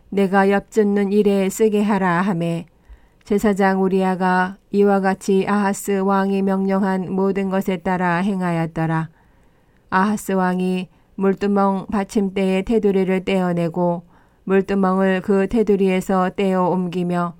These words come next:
또 바다를 그것 밑에 있던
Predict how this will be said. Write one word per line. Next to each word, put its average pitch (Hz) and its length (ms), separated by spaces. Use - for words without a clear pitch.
또 196 200
바다를 190 600
그것 190 360
밑에 190 500
있던 180 460